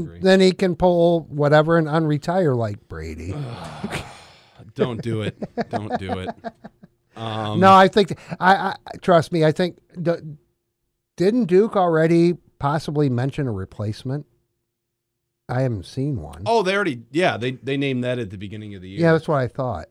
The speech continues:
Speaker 1: Uh,
Speaker 2: Yeah, I, I, I just lost total track
Speaker 1: John
Speaker 2: of it.
Speaker 1: Scheyer.
Speaker 2: Oh, yeah, that's right. Okay. Yeah, you, you, yeah, you can't.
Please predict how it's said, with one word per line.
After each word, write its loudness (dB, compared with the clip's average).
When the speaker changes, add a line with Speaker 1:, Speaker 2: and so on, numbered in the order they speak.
Speaker 1:
Uh, -12
Speaker 2:
Yeah, -2
I, 0
I, -4
I 2
just -4
lost -4
total -6
track -12
Speaker 1:
John -2
Speaker 2:
of -6
it. -6
Speaker 1:
Scheyer. -4
Speaker 2:
Oh, 4
yeah, 6
that's 2
right. -8
Okay. -12
Yeah, 2
you, 0
you, -4
yeah, -4
you -6
can't. -10